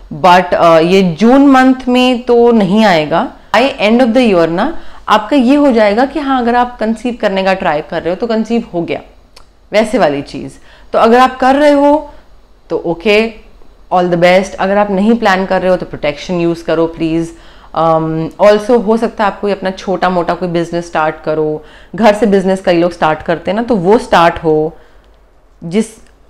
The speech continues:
again मैं आपको बोलूँगी, वो तब स्टार्ट करना जब आपकी एंग्जाइटी, वरी, स्ट्रेस सब खत्म हो चुका हो। एंग्जाइटी और स्ट्रेस के साथ कोई नई चीज़ मत स्टार्ट, स्टार्ट करना प्लीज, ये मेरी सजेशन है,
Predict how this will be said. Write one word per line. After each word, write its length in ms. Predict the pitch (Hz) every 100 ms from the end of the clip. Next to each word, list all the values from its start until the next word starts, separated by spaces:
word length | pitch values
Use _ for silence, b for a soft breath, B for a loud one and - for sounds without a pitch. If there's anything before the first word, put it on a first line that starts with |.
| _ _ -
again 220 | 214 233
मैं 140 | 226
आपको 220 | 208 208 180
बोलूँगी, 380 | 160 156 156
वो 180 | 156 196
तब 220 | 220 -
स्टार्ट 400 | 233 - 208 202
करना 260 | 202 196 208
जब 160 | 214 208
आपकी 340 | 170 170 190
एंग्जाइटी, 920 | 170 170 156 156 160 - 202 208 214 - -
वरी, 440 | 143 160 165 180
स्ट्रेस 600 | 185 - - 165 180 -
सब 200 | - 190
खत्म 280 | - 190 160
हो 80 | 151
चुका 260 | 147 - -
हो। 160 | - b b b _ -
एंग्जाइटी 540 | 208 208 196 190 202 269
और 60 |
स्ट्रेस 400 | 269 - 220 220
के 100 | 269
साथ 260 | 254 202 226 -
कोई 120 | 226
नई 180 | 190 190
चीज़ 260 | - 202 175
मत 140 | 165
स्टार्ट, 480 | - 143 139 - -
स्टार्ट 340 | - 156 147
करना 260 | - 151 175
प्लीज, 480 | - 165 147 127 -
ये 80 | 190
मेरी 220 | 180 196
सजेशन 480 | 196 151 - - 165
है, 280 | 185 311